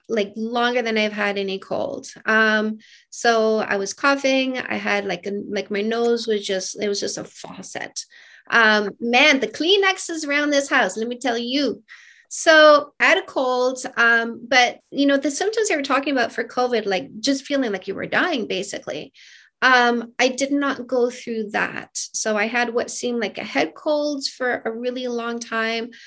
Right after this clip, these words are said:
Uh, I recently went to Costa Rica in January. You know, we have to test before we come back to Canada. And so I did a rapid test, and, uh, you know, one of the girls who's with us, she's a, a nurse,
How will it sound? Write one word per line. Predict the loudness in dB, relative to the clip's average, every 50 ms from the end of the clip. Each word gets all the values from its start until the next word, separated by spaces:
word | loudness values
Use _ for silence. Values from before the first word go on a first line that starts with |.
| -12 -4
Uh, | -2 0 2 2 2 2
I | 0 0 2
recently | 2 0 0 0 -2 0 0 0
went | 0 0 -2 -4
to | -4 -6 -6 -6
Costa | -4 -6 -4 -4 -2 -4
Rica | -4 -2 -2 -2
in | -2 -2 -2 -2
January. | -2 -2 -2 -2 -2 -2 -4 -4 -2 -2 -2 -2 0 0 -2 -2 -4 -8 -12 -16 -12
You | -6 -2 0
know, | 0 0 0 -2 -2
we | -4 -4 -6 -4 -4
have | -4 -6 -6 -8
to | -12 -10
test | -4 -2 -2 -2 -2 -4 -8
before | -8 -6 -4 -4 -2
we | -2 -2 -4
come | -4 -6 -4
back | -4 -4 -6 -6 -10
to | -14 -12
Canada. | -8 -6 -4 -2 -2 0 0 0 0 0 -2 -4 -10 -18 -20 -20 _ _ _ 2
And | 4 6 6 6 6 4 2 0 0
so | -2 -2 0 0
I | 2 2 2
did | 2 2 2 2
a | 2
rapid | 0 0 0 0 -2 -8 -8
test, | -4 -2 0 0 0 0 -2 -4 -6 -6 -4
and, | -2 0 0 2 2 0 0 -2 -2 -4 -4 -2
uh, | 0 0 0 0 -2 -4 -4 -2
you | -2 0
know, | 0 0
one | -2 -2 0 0 0 0
of | 0 0
the | -2 0
girls | 0 0 0 0
who's | -2 -4 -4 -4
with | -4 -6 -6
us, | -6
she's | -6 -6 -6 -4 -2
a, | -2 -2 -2 -4 -4
a | -6 -6
nurse, | -4 -4 -4 -4 -4 -4 -6 -10 -12